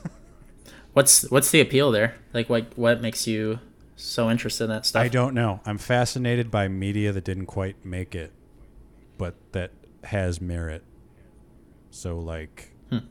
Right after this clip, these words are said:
Speaker 1: you know, a top-loading V H S player or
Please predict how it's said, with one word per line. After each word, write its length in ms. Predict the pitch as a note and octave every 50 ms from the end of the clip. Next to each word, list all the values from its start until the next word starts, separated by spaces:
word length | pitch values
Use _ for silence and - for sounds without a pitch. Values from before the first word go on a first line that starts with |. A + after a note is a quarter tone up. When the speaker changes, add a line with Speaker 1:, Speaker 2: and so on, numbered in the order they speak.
| - - - - - - - - - - - _ - - - - - - -
Speaker 1:
you 60 | -
know, 140 | F2 D#2 - -
a 60 | F2
top-loading 840 | - - - F#2+ F#2+ - - G2 F#2+ F#2 F2+ F#2 F2+ F2+ F2+ F2+ F2+ - - - - - - - - - - - - -
V 140 | E2+ F2+ F2
H 160 | F2 F2 - G#2+
S 160 | A2+ A2 -
player 520 | - - G2+ F#2+ F2 E2 D#2+ D2+ D2+ E2+ E2+
or 500 | F2+ E2+ D#2+ D#2 D#2 D#2+ D#2+ D#2 E2+